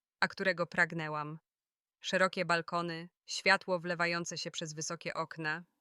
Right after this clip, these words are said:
miejsce na pokój artystyczny. Jedna nieruchomość przyciągała mnie raz po raz. Biały tynk,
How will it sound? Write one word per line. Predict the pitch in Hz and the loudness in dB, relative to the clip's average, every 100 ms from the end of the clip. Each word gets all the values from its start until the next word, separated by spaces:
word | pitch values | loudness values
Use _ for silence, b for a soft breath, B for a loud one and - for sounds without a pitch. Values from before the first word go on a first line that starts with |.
| - | -6
miejsce | 165 160 - 160 | -2 -2 -4 -6
na | 151 | -4
pokój | 165 - 165 | -4 -6 -6
artystyczny. | 160 - 156 - 147 - 143 160 b b b b b _ | -6 -8 -12 -10 -6 -6 -8 -12 b b b b b _
Jedna | 175 180 202 | -2 2 2
nieruchomość | 190 180 175 196 190 - | 0 -2 -2 -2 -2 -6
przyciągała | - 185 180 175 180 175 | -8 -6 -6 -2 0 0
mnie | 175 170 | -2 -2
raz | 170 - | -2 -4
po | 165 | -6
raz. | 156 143 - - _ _ _ _ _ | -4 -4 -8 -14 _ _ _ _ _
Biały | 160 175 165 | 0 0 0
tynk, | - 165 156 156 | -4 -6 -6 -8